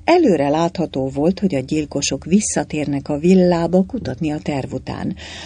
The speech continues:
A lemezről szegény anyám énekelt, és azt hittem, hogy a gyilkos bizonyára rémülten menekül majd a kísértet elől,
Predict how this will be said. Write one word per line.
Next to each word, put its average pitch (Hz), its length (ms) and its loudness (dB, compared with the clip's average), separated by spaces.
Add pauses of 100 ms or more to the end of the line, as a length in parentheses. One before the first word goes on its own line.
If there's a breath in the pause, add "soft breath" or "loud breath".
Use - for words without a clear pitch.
(120)
A 208 100 6
lemezről 226 640 6
szegény 220 460 4
anyám 220 440 4
énekelt, 160 600 -2
és 247 200 -2
azt - 240 -4
hittem, 156 360 -2
hogy 151 140 0
a 110 60 0
gyilkos 151 520 -4 (220 loud breath)
bizonyára 180 580 6
rémülten 190 760 6
menekül 151 520 2
majd 139 240 2
a 135 80 0
kísértet 156 720 0
elől, 170 400 6